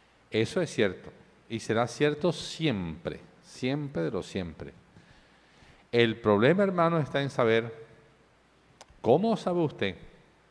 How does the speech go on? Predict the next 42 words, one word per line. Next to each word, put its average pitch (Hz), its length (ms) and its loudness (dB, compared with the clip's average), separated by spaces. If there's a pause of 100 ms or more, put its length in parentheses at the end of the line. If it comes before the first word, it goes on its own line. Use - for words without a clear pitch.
(680)
que 110 80 -6
usted 98 220 -6
sí - 120 -6
está 104 160 -6
obedeciendo 98 440 -4
a 104 40 -4
Dios 82 380 -8 (1040)
y 117 100 -4
no 98 80 -4
está 92 160 -8
obedeciendo, 95 440 -4
por 98 120 -6
decir, 95 220 -6
una 92 180 -6
ley, 90 260 -4
una 82 180 -8
norma, 92 260 -4
alguna 82 240 -8
cosa 85 220 -12
así. 80 180 -18 (240)
Eso, 95 320 -8 (120)
ahí 147 300 2
está 139 520 0 (480)
el 113 220 0
quid 143 260 0
del 127 160 2
asunto. 95 420 -6 (1300)
Pedro 170 680 4 (640)
sabía 120 460 0
que 135 120 -2
Jesús 120 300 0
le 135 60 0
había 120 160 4
dicho, 123 300 0
como 110 160 -2
dijo 104 240 0
aquí 117 260 -4
ahora 110 200 0
al 117 60 -2
final 104 260 -6
del 113 120 -2
Evangelio, 120 540 0